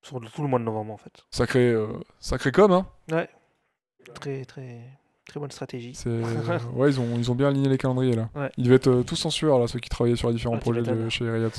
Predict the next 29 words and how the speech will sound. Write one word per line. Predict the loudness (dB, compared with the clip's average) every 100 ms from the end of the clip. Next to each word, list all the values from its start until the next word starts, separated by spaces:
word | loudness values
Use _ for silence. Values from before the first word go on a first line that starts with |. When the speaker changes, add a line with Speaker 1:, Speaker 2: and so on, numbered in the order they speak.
| -14 _ -14
Speaker 1:
<laughs> | -8 -6 -6 -8 _ _ _ -4
Speaker 2:
Grosse | 0 2 0
goutte | -4
au | -4
front | -2 -2
pour | -2 -2
plusieurs, | 0 2 2
euh, | 2 0 -2 -4 -6 -8 -8
plusieurs | 0 2 6
années, | 6 6
peut-être, | 4 2 -4
même | -8
plusieurs | -6 -4 -2
mois. | -2 -4 _ _ _ _ _
Speaker 1:
Et |
le | -8
gros | -4 0
P | 2
D | 2
G | 2 -2
qui | -2 0
avait | 0
deux | 0 0
trucs | -2 -6
à |
sortir | -8 -8 -8
en | -8
même |
temps, | -8